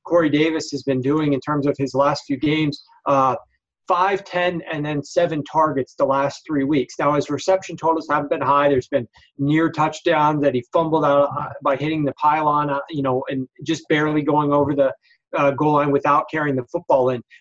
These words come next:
But if you look at who they played, like, the explosive pass defenses, they're literally have just played,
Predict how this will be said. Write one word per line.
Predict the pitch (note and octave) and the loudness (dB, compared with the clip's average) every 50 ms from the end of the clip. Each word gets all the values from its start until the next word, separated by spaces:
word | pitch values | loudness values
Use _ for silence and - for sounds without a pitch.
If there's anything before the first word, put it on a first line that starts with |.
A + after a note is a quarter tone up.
| _ _ | _ _
But | - E3 D#3 C#3+ - | 0 2 2 2 -2
if | D3+ - | -4 -2
you | E3 F#3 | -2 0
look | G#3+ A#3 A3+ A3+ | 2 2 0 0
at | F#3 D3+ | -2 -4
who | - D#3 F#3 | 2 2 2
they | F#3 F3+ D#3 - - | 2 2 0 -2 0
played, | - E3 E3 D#3 D3 D#3 | 0 0 0 0 2 0
like, | C3+ C3 - - - _ E3 D3 | 0 0 0 -8 -16 _ -12 -4
the | B2+ D3 | -2 -2
explosive | C#3 - - _ E3 D#3 D#3 D3+ - C3+ _ | -2 -4 -4 _ -2 -2 -2 -4 -8 -10 _
pass | - D3+ D#3 D3 - _ - | -2 -2 0 -2 -4 _ -2
defenses, | D3 B2+ - C3+ B2+ A#2+ - B2 A2 - _ _ - - _ _ _ - | -2 -2 -2 -6 -8 -6 -6 -8 -8 -8 _ _ -20 -20 _ _ _ -2
they're | C#3 E3 G3+ A#3+ | 0 2 2 4
literally | A3 F3+ F3+ F#3+ F#3+ F#3+ F3 E3 D#3+ D3 C#3 C3+ C#3+ - | 4 4 4 6 6 4 4 2 2 2 0 0 -2 -4
have | - C#3 C#3+ C#3+ _ B2+ | -4 -4 -4 -4 _ -6
just | A#2+ D#3 D3 - _ | -6 -6 -6 -6 _
played, | E3 D#3+ D3+ C#3+ C3+ B2+ | -4 -2 0 0 0 -2